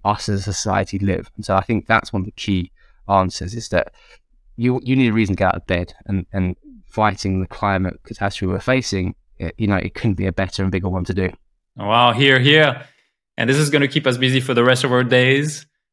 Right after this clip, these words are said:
Speaker 2: Well, thank you so much, Kieran. I think that we're wrapping this episode up. I, this was an awesome conversation, very insightful. I really enjoyed it.
Speaker 1: Thank you very much. And I just wanna say it's amazing having you,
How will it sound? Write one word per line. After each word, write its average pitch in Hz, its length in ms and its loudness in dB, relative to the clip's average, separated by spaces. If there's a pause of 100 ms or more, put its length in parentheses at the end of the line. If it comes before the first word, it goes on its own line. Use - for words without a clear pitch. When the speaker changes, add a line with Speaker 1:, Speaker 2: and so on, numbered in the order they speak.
(120)
Speaker 2:
Well, 123 320 6
thank 151 200 2
you 160 60 2
so 160 300 4
much, 156 320 4
Kieran. 117 380 4
I 110 60 2
think 123 260 0
that 117 280 4
we're 113 440 2
wrapping 127 420 0
this 117 180 -6
episode 117 400 0
up. 120 260 2
I, 113 240 0
this 127 280 -4
was 120 140 -2
an 110 140 0
awesome 120 340 0
conversation, 104 680 -4
very 107 380 0
insightful. 117 680 -2 (500)
I 98 80 -2
really 104 260 -2
enjoyed 101 320 -4
it. 113 120 -4 (680)
Speaker 1:
Thank 113 240 0
you 110 80 2
very 113 160 2
much. 107 280 0
And 104 120 -2
I 104 100 0
just 101 160 -4
wanna 104 160 0
say 101 280 0
it's 95 160 -2
amazing 107 400 0
having 95 500 0
you, 98 420 -2